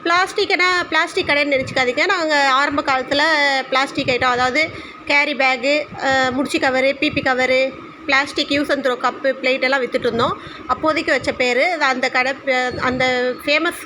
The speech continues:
பேருனால மாத்தாம அப்படியே வச்சிருக்கோம். So இப்போ நாங்க விக்கிற பொருட்கள் வந்து இதான் டிஷ்யூ பேப்பர், அதே போல கார் டிஷ்யூ, கிச்சன் டிஷ்யூ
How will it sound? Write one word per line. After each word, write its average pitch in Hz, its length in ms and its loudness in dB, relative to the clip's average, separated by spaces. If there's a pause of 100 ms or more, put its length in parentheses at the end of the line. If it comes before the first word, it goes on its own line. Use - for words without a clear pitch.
பேருனால 254 840 2
மாத்தாம 277 360 2
அப்படியே 240 260 0
வச்சிருக்கோம். 240 380 0 (420)
So 392 120 0
இப்போ 381 320 0
நாங்க 339 280 0
விக்கிற 311 400 0
பொருட்கள் 269 360 0
வந்து 254 340 0 (4000)
இதான் 269 320 2 (100)
டிஷ்யூ 320 240 0
பேப்பர், 269 460 0 (1300)
அதே 277 220 2
போல 285 280 0
கார் 285 380 0
டிஷ்யூ, 285 520 0
கிச்சன் 294 340 -2
டிஷ்யூ 269 440 0